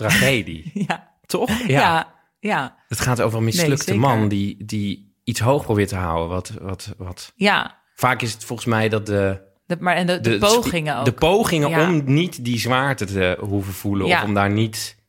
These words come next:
Speaker 1: aan toe te willen geven. Want als hij dat loslaat,
Speaker 2: Of iets,
Speaker 1: dan
Speaker 2: iets gewoon mensen die iets, iets willen waarvan je denkt, ja, dat, dat
Speaker 1: gaat gewoon niet lukken.
Speaker 2: is onhaalbaar.
Speaker 1: Ja.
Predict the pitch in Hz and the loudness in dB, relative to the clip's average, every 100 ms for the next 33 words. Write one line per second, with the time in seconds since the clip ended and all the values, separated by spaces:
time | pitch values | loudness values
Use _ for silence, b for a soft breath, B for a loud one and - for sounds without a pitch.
0 | _ _ _ _ - 107 117 110 107 98 | _ _ _ _ -8 -6 -6 -6 0 0
1 | 92 101 92 98 - 101 107 98 104 143 | 0 0 0 0 -2 -4 -4 -2 -2 -2
2 | 107 208 156 196 190 - 185 170 - 185 | 2 2 2 -2 -2 -2 -4 -6 -2 0
3 | 175 170 180 180 185 165 175 156 151 - | 0 -2 -2 -2 -2 -2 -4 -4 -8 -8
4 | 170 151 202 180 151 151 165 151 156 151 | -6 0 2 2 0 -2 -4 -2 -2 -2
5 | 160 143 147 _ 156 151 - _ - - | -4 -4 -6 _ -8 -8 -12 _ -10 -6
6 | 92 90 87 82 104 123 190 190 180 160 | -6 -6 -8 -8 -6 0 0 2 2 2
7 | 175 220 160 143 143 101 92 | 4 4 2 0 0 0 0